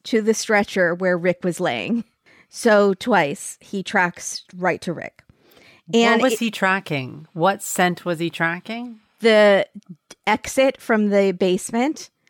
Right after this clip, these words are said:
Speaker 1: to the wallet. They're trying to track the intruder's scent.
Speaker 2: Got it.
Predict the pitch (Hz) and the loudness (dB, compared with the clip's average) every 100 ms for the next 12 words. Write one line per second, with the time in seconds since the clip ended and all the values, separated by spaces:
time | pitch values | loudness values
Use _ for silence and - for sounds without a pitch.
0 | _ _ _ - 233 214 208 190 196 185 | _ _ _ -8 -4 -2 -4 -4 -4 -4
1 | 185 180 180 170 - - 180 170 175 - | -4 -2 -4 -4 -6 -10 0 2 2 -2
2 | - - 190 220 - 311 277 - 226 - | -8 -6 -2 -2 0 2 2 0 -2 -2
3 | 196 190 180 - 185 - 190 170 165 - | -6 -6 -6 -4 -4 -4 -6 -4 -4 -4
4 | - - - - _ _ _ _ _ _ | -6 -8 -10 -20 _ _ _ _ _ _
5 | 120 117 117 | -8 -8 -12